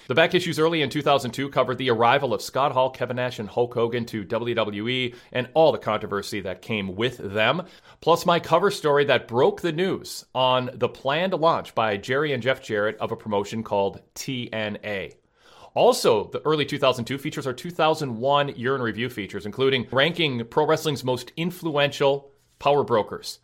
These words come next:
and our Torch year-end awards, the year in quotes, and the top fifty stories ranked in order from the year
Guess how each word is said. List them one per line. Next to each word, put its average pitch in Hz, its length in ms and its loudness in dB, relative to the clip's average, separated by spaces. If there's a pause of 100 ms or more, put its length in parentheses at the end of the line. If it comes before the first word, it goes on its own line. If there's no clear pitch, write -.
(100)
and 131 120 4
our 120 120 6
Torch 135 460 -2
year-end 127 360 2
awards, 135 560 0 (320)
the 120 120 -4
year 127 300 4
in 117 240 -2
quotes, 185 580 0 (140)
and 127 140 0
the 120 60 2
top 156 500 2
fifty 190 460 -4
stories 139 520 0
ranked 127 400 -2
in 202 160 0
order 196 460 2 (300)
from 120 220 0
the 113 60 -2
year 107 360 0